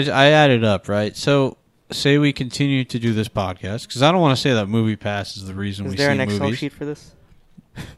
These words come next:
Speaker 1: No, but
Speaker 2: I didn't do the math.
Speaker 1: it's, it's, it's a quick equation, right? Say you, you see five movies a, a month, maybe six, you know, and you, you wanna add a little extra. I think sometimes we see six, right?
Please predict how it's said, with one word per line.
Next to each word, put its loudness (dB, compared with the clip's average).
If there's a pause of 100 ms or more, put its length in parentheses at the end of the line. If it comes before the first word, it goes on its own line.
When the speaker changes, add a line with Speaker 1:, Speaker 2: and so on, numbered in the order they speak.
(120)
Speaker 1:
No, 6
but 2
Speaker 2:
I -2
didn't -2
do 0
the -2
math. -4
Speaker 1:
it's, -6
it's, -2 (100)
it's -6
a -2
quick -2
equation, 0
right? -4 (640)
Say 4
you, 6 (140)
you -4
see 0
five 4
movies 0 (420)
a, -4 (180)
a -4
month, -4 (200)
maybe 2
six, 2
you -4
know, -2
and -6
you, -4
you -6
wanna 0 (240)
add 2
a 2
little 2
extra. -2 (120)
I -6
think -4
sometimes -2
we -6
see -6
six, -4
right? -4